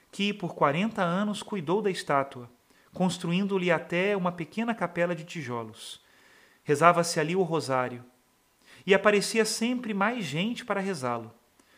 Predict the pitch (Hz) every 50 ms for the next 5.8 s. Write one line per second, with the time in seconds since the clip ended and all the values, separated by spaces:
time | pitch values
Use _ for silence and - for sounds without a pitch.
0 | _ _ _ 220 240 233 180 151 165 170 165 170 185 196 190 - _ _ _ _
1 | - 208 202 175 - 160 160 160 151 156 151 147 185 180 170 180 190 190 185 -
2 | - - 147 143 - 175 185 185 180 180 165 139 135 135 147 160 170 165 - -
3 | - - - - _ _ - - - 180 170 - 190 190 208 208 214 - 170 160
4 | 160 170 196 233 262 254 233 214 170 165 175 185 202 185 170 175 147 139 147 165
5 | 180 185 - - - 180 - - 190 165 139 127 120 113 104 104